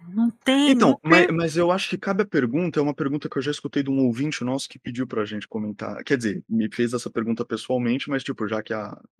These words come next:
Speaker 2: já que o link apareceu aqui, essa é a chance, né? E-, enfim, eu acho que é importante a gente ressaltar o que é essa comunidade gamer que apoia ou que apoiaria o Excelentíssimo, porque a, a mídia fala gamer, né, e aí joga gamer como se fosse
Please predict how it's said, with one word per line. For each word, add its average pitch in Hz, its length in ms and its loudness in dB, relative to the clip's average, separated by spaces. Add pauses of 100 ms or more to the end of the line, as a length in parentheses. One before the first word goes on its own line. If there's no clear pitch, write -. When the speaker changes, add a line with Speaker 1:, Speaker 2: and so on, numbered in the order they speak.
Speaker 2:
já 104 120 -12
que - 120 -14
o 110 40 -6
link 107 200 -6
apareceu 107 580 -4
aqui, 135 400 -4
essa 143 240 -6
é - 20 -4
a 135 60 -8
chance, 110 380 -6
né? 117 160 -2 (1120)
E-, 170 260 4
enfim, 175 300 6
eu 156 220 8
acho 190 180 4
que 202 60 6
é - 40 8
importante 160 680 6
a 131 40 4
gente 147 300 4
ressaltar 139 580 6
o 151 120 6
que 208 240 12
é 170 120 12
essa 147 220 10
comunidade 120 640 10
gamer 120 480 10
que - 120 2
apoia 117 600 12
ou 107 160 8
que - 100 4
apoiaria 104 680 12 (600)
o 107 540 10
Excelentíssimo, 104 840 10
porque 139 720 12
a, - 300 8
a - 20 10
mídia 143 340 12
fala 135 380 12
gamer, 113 420 12
né, 110 140 12
e 107 80 12
aí 110 100 12
joga 113 320 12
gamer 113 380 12
como 107 220 4
se - 120 2
fosse 107 560 6